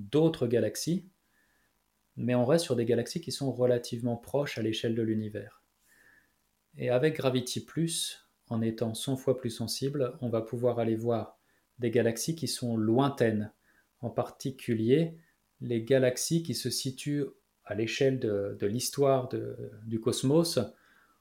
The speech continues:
au, au pic d'activité des galaxies, là où la plupart des, euh, des trous noirs, euh, sont, sont actifs, là où, euh, les ét-, la plupart des étoiles se forment, et cetera.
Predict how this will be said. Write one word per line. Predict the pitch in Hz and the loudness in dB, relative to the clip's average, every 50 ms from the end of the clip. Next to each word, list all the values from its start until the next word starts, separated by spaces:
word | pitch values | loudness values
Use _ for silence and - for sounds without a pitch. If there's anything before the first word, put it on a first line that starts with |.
| _ _ _ _ _ _ _ _ _ _ _ _ _ _ _ | _ _ _ _ _ _ _ _ _ _ _ _ _ _ _
au, | - 135 135 131 131 135 - | 10 10 10 10 6 2 8
au | - 131 131 - - | 8 8 8 8 4
pic | - 196 170 143 | 2 4 4 6
d'activité | 131 139 131 - - - 139 127 127 123 - - 143 143 | 4 4 2 2 -2 -4 -2 0 0 -2 0 0 0 2
des | 131 131 | 4 4
galaxies, | 113 120 113 110 107 - - - 107 - - - _ _ _ _ _ _ _ _ - | 6 6 6 6 4 0 -4 -6 -6 -10 -12 -16 _ _ _ _ _ _ _ _ -4
là | 123 120 120 | 0 0 2
où | 120 117 | 2 2
la | 104 107 | 0 -2
plupart | - - _ - 160 160 160 - 160 151 151 139 131 | -4 -8 _ -2 -2 -2 4 6 6 6 6 4 2
des, | 123 127 120 120 | 2 4 4 4
euh, | 117 113 110 110 107 104 101 104 104 - _ _ _ _ _ _ _ _ _ _ _ _ | 2 2 0 0 -2 -4 -6 -8 -10 -14 _ _ _ _ _ _ _ _ _ _ _ _
des | 135 127 113 117 113 - | -14 -8 -6 -6 -6 -6
trous | - - - 117 | -4 -2 0 2
noirs, | 117 113 117 117 117 117 107 | 4 6 6 6 6 4 4
euh, | 107 101 95 95 | 2 0 0 -2
sont, | - - 120 113 107 | -4 -4 -4 -4 -4
sont | - - - - - 110 - | -6 -12 -12 -10 -10 -4 -2
actifs, | - - - - - 131 135 160 160 - - - 120 117 | -4 -4 -4 -4 -2 0 0 0 0 -2 -6 -8 -6 -2
là | 113 113 117 120 127 131 135 131 131 | 0 0 2 2 2 2 0 0 0
où, | 117 110 110 113 | 0 0 2 2
euh, | 107 107 110 | 2 2 0
les | 107 104 101 107 | -2 -2 -2 -4
ét-, | 110 - - | -6 -6 -8
la | 113 - | -10 -6
plupart | - - 135 135 143 135 131 | -4 -4 -2 0 0 0 2
des | - 120 110 113 | 0 0 0 -2
étoiles | 110 - 117 113 | -2 -2 -2 -4
se | - - 127 | -2 -4 -8
forment, | - - 131 120 117 | -2 -2 -2 0 0
et | 110 110 | -2 -4
cetera. | - - - - 104 101 - | -6 -10 -8 -8 -12 -14 -14